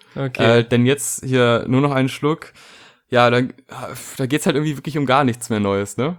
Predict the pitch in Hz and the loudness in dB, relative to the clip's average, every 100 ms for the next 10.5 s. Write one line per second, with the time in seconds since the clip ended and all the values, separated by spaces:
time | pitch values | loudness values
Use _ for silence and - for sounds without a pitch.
0 | - 117 127 - - - - 127 - 170 | -2 2 2 0 -6 -4 0 2 2 2
1 | 180 - 135 135 139 135 123 139 160 - | 0 -2 0 0 0 -4 -4 -6 -6 -4
2 | 143 139 139 143 - - - 220 - 127 | -4 -2 -4 -4 -8 -20 -16 -6 -4 0
3 | - 143 147 - 131 143 143 139 143 143 | 2 2 2 -2 0 0 -2 -4 -4 -4
4 | - _ _ _ _ 113 131 135 135 - | -8 _ _ _ _ 2 4 4 0 -2
5 | 127 120 120 117 120 117 - 104 98 101 | -4 -2 -2 -2 -2 -4 -2 -2 -2 -4
6 | 101 98 - _ _ _ _ 117 135 131 | -6 -6 -10 _ _ _ _ -6 -4 -2
7 | 127 - 117 120 143 151 139 135 143 147 | -4 -4 -2 2 2 2 2 2 2 2
8 | 135 135 - 123 - 135 135 120 120 117 | 0 -2 -4 -12 -6 -4 -2 -2 -2 -2
9 | 123 123 107 110 123 139 143 _ _ _ | -2 -4 -2 0 2 0 -2 _ _ _
10 | - 117 117 120 | 0 4 6 4